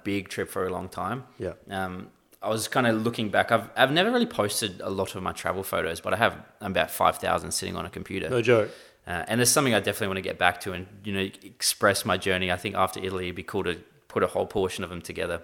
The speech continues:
Speaker 1: I think I spoke to you actually about it once a few years back, that I wanted to do something like it. It just, the time will come when it's ready, right?
Speaker 2: You and Roy are so similar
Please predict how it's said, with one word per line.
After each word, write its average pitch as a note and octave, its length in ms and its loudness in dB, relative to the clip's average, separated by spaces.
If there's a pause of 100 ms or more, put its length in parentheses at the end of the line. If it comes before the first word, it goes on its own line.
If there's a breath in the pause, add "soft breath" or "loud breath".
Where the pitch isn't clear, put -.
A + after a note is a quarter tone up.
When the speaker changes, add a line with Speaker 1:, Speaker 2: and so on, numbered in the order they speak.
(120)
Speaker 1:
I - 60 -2
think F3 140 2
I F3 40 6
spoke F#2+ 340 2
to - 100 0
you - 20 2
actually F2 200 -4
about E2 180 0
it E2+ 100 -4
once F2 220 -4
a - 20 -10
few - 160 -10
years E2 220 -8
back, D#2+ 220 -10
that F2 100 -6
I - 20 -2
wanted F2 260 -6
to F#2+ 60 -12
do F2 160 -12
something D#2 260 -12
like D2+ 200 -16
it. - 140 -12
It F2 40 -16
just, E2 260 -8 (720 soft breath)
the A#2 140 -2
time C3+ 300 8
will C3 80 4
come B2+ 240 4
when A2+ 120 4
it's G#2 140 -2
ready, F2+ 200 2
right? F#2+ 260 2 (160)
Speaker 2:
You C#3 240 2
and C#3+ 180 4
Roy A#2 380 10
are G#2 400 2
so - 260 4
similar G2+ 480 0